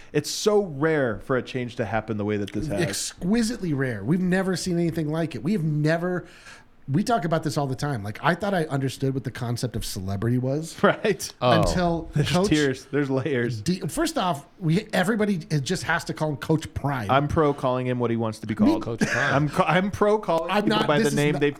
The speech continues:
Speaker 1: asked us to call them.
Speaker 2: this
Speaker 3: Yeah,
Speaker 2: is
Speaker 3: why,
Speaker 2: not
Speaker 3: why
Speaker 2: a
Speaker 3: would we not?
Speaker 2: complaint.
Speaker 3: Yeah.
Speaker 2: Uh,
Speaker 1: Okay, D-line.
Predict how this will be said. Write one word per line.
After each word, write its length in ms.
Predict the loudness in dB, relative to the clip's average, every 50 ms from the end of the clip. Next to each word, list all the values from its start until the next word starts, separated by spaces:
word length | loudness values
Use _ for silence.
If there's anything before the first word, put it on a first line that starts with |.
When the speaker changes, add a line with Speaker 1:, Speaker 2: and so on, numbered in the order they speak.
| -8 -4 0
Speaker 1:
asked 320 | 2 2 2 0 -2 -4
us 120 | -6 -4 -4
to 100 | -6 -6
call 240 | -4 -4 -4 0
them. 100 | 0 2
Speaker 2:
this 80 | 2 2
Speaker 3:
Yeah, 80 | 2 0
Speaker 2:
is 140 | 0 0
Speaker 3:
why, 100 | 0 0
Speaker 2:
not 360 | 2 2 0 0 -2 -2 -6 -6
Speaker 3:
why 160 | -2 0 2 2
Speaker 2:
a 60 | 4
Speaker 3:
would 240 | 2 2 2 2 0
we 100 | 0 0 -2
not? 80 | -2
Speaker 2:
complaint. 420 | -2 0 0 0 2 0 0 -2 -4 -8
Speaker 3:
Yeah. 80 | -6 -6 -6 -4 -2
Speaker 2:
Uh, 360 | 0 0 0 0 0 0 0 0
Speaker 1:
Okay, 300 | 0 0 2 2 2 2
D-line. 560 | 2 0 -4 -4 -4 -4 -4 -4 -6 -6 -8